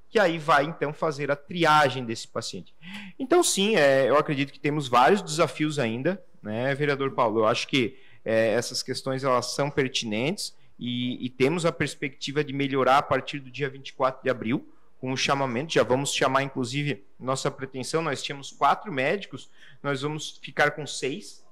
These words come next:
já acertamos isso com o secretário, né? Pra, inclusive, poder, é, trazer mais unidades, porque o, o desejo do, do governo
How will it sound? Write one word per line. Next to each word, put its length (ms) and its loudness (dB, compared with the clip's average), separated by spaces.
já 320 2
acertamos 540 -4
isso 180 -10
com 100 -10
o 40 -10
secretário, 680 0
né? 220 -2
Pra, 220 4
inclusive, 440 -6
poder, 600 -4
é, 320 0
trazer 420 0
mais 300 0
unidades, 640 2
porque 340 -4
o, 300 0
o 60 -2
desejo 580 -2
do, 720 -4
do 100 -8
governo 680 2